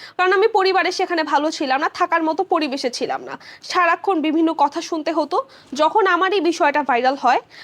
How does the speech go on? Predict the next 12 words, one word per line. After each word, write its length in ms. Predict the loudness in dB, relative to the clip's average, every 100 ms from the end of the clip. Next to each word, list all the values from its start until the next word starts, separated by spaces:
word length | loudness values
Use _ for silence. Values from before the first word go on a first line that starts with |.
| -4
তারা 160 | 2 4
আমাকে 300 | 4 0 -2
ভালোভাবে 440 | 0 0 2 0
এসে 160 | 2 0
জিজ্ঞেস 340 | -2 -4 -4
করতে 260 | -2 -4 -4
পারতো, 440 | -6 -8 -10 -14 -14 -4
আমাকে 260 | 0 2 2
বলতে 320 | 2 2 2
পারতো 280 | 0 0 -4
যে, 120 | -6
"কি 200 | 0